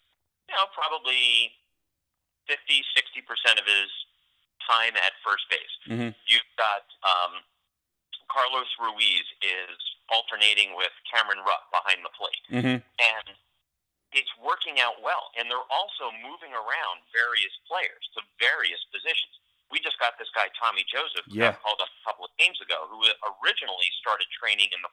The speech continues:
Speaker 1: farm systems as a catcher, suffered a concussion, and it looked as though, you know, that, that position was out of it. And he works his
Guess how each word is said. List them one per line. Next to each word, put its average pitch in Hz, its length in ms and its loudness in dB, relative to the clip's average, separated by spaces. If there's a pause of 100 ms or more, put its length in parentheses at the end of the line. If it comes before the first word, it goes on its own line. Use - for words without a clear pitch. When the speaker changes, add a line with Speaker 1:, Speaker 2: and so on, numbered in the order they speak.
Speaker 1:
farm 170 160 2 (140)
systems - 340 -8
as - 140 -12
a - 100 -8
catcher, - 320 2 (560)
suffered 180 320 0
a - 80 -6
concussion, 107 560 -2 (160)
and 113 160 2
it - 80 -8
looked - 240 -6
as 120 160 -8
though, 101 560 -4
you 80 80 -14
know, 87 120 -14 (120)
that, 107 240 0
that 113 240 0
position 113 320 -6
was 95 140 -6 (100)
out 185 160 4
of 170 80 -8
it. - 160 -8 (480)
And 139 320 4
he 131 240 -2
works 151 320 -4
his - 80 -20